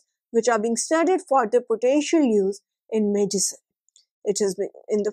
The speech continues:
first case, the nanoparticles are being shown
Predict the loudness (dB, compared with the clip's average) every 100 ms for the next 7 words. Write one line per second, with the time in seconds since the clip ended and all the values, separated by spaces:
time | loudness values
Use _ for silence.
0 | 4 4 4 2 2 2 0 -8 _ 0
1 | 2 2 2 2 4 4 2 -2 -2 0
2 | -2 0 -2 -4 -6 -2 0 2